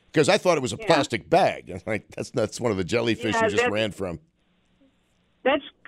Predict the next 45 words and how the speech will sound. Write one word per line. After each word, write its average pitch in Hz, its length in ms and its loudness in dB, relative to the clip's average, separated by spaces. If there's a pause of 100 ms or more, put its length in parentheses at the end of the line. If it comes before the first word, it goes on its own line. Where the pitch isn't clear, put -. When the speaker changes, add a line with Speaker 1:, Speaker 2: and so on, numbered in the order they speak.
Speaker 2:
kind 285 440 4
of 262 120 2
what 247 200 2
I 233 160 0
thought 254 320 -2
it 254 80 -6
was 254 340 0
when 226 140 -2
I 220 100 -2
went 226 240 0
to 240 80 -4
go 226 160 2
touch 233 360 -4
it 240 200 0
to 220 160 -4
see 233 60 0
if 214 160 4
I 202 100 2
could 202 200 2
pick 226 180 0
it 220 80 4
up 214 180 2
off 208 280 0
the - 80 -2
beach. 214 340 2 (1160)
And 175 520 2 (1120)
that's 185 220 0
when 185 180 4
my 165 120 4
girlfriend 160 420 2
screamed 156 320 2
at - 180 -2
me. - 240 -10
So - 300 0 (340)
Speaker 1:
Well 135 260 6
Speaker 2:
I - 40 6
now 269 120 4
know 240 240 4
you - 160 2
don't 349 240 0
touch 214 280 -2
jellyfish, 196 580 4 (180)
and 170 400 0 (520)
it 185 120 6
is 269 160 4